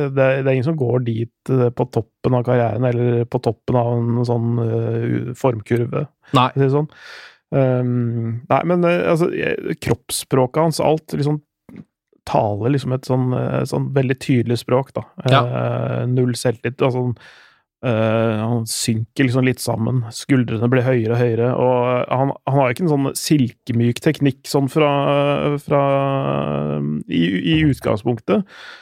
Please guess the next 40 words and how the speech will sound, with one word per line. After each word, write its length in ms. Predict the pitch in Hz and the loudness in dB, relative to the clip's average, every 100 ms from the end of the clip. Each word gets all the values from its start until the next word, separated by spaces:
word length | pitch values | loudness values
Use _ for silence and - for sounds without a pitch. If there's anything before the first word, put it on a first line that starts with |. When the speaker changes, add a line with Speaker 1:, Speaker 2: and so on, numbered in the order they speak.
| - _ | -20 _
Speaker 1:
Og 160 | 143 | 2
du 20 | 156 | 2
ser 240 | 139 123 | 4 2
at, 140 | 139 147 | 2 2
eh, 520 | 143 135 135 135 131 | 4 4 4 2 2
de 120 | 131 131 | 2 2
der, 160 | 127 | 4
eh, 520 | 127 127 127 127 131 135 | 4 2 2 0 -2 -2
litt 320 | 135 135 131 | 0 0 -2
steinharde 600 | - - 127 113 110 113 131 | -6 0 2 2 0 2 2
mottakene 560 | 120 - 113 - - | 0 0 -2 -2 -4
hans 460 | 117 120 - - - - | -2 -2 -6 -8 -10 0
blir 240 | 135 131 | 2 4
bare 160 | 123 123 | 2 2
hardere 400 | 127 123 107 123 | 2 2 2 2
og 80 | 131 | 4
hardere. 460 | 123 123 135 127 - 123 | 2 2 2 2 -2 -2
Speaker 2:
<laughs> 160 | 117 - | -4 -2
Speaker 1:
Eh, 360 | 139 131 131 127 - - - - - | 2 4 4 2 -2 -14 -18 -20 -6
så, 80 | 151 | -2
så 140 | 156 165 | 2 2
ballen 300 | 151 135 151 160 | 4 4 2 2
bare, 160 | 139 | 2
sånn 120 | 135 - | 2 0
treffer 320 | 123 - 147 | -2 2 2
han 80 | 135 | 4
i 60 | |
leggen 340 | 131 117 123 127 | 2 0 0 0
og 220 | 127 123 | 0 -2
spretter 320 | - 117 - | -2 -2 0
litt 120 | 123 123 | 2 2
unna, 260 | 113 127 | 2 0
nesten. 380 | 170 143 180 180 - | 0 0 0 -2 0
Speaker 2:
Ja. 160 | 135 127 | 2 4
Speaker 1:
Eh, 380 | 139 143 151 156 147 - 143 73 - - - | 4 0 0 0 0 0 0 -2 -4 -6 -8
eh, 720 | - 50 50 50 50 - 151 | -8 -6 -6 -6 -8 -8 -4
han, 220 | 135 143 151 | -2 -2 -2
han 320 | 139 143 139 | 0 0 2
er, 220 | 135 143 | 2 0
eh, 140 | 147 | -2